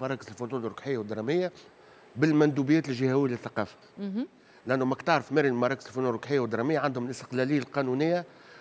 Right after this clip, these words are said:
Speaker 1: والمادية. بالقرار هذايا وبالإلحاق هذايا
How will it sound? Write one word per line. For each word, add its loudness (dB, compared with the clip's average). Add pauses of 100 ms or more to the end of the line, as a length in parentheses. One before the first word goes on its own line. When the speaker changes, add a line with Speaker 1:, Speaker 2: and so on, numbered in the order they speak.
(160)
Speaker 1:
والمادية. 2 (600)
بالقرار 2
هذايا 2
وبالإلحاق 0
هذايا 0